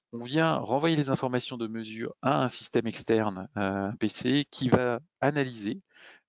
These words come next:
le, l'écart entre la mesure réalisée sur la pièce et l'attendue en termes de, de tolérance dimensionnelle, communiquer automatiquement à la commande numérique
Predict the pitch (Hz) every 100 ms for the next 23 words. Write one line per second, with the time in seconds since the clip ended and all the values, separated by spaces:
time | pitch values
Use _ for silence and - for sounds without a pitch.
0 | - 104 107 107 104 101 101 135 147 143
1 | 110 104 - 104 101 98 101 123 123 120
2 | 123 101 107 - 117 117 117 113 - 107
3 | - 110 104 - 135 131 120 110 110 107
4 | 104 _ _ 107 107 104 98 95 92 92
5 | 92 101 95 101 98 107 104 101 107 95
6 | - 104 107 190 - - - - - -
7 | _ _ _ 196 180 175 165 175 160 -
8 | 147 151 143 - 143 139 135 123 - 127
9 | - 131 131 123 117 120 113